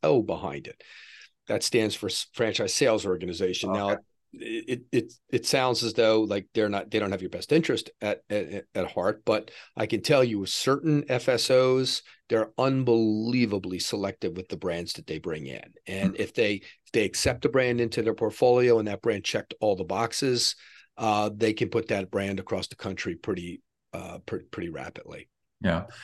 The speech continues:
Speaker 2: Uh, also, a lot, some of these brands, I mean, you mentioned earlier that, uh, some of these brands you may not,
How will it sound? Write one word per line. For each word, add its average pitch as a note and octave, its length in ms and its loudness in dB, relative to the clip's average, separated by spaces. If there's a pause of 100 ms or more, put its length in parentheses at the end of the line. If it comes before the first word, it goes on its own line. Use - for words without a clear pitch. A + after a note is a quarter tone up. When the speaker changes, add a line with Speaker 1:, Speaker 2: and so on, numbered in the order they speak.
(140)
Speaker 2:
Uh, B2 140 4
also, D3+ 260 8
a D3+ 40 12
lot, D#3+ 200 6
some F3+ 160 6
of G#3 60 10
these B2 220 8
brands, B2 340 6
I - 20 6
mean, A2+ 140 4
you A2+ 80 6
mentioned A#2 420 4
earlier G2+ 420 0
that, E2 340 -2
uh, E2 260 0
some A2+ 180 0
of G#2+ 120 6
these F#2 200 4
brands G2+ 400 6
you F2+ 200 0
may G#2 180 6
not, G2 220 4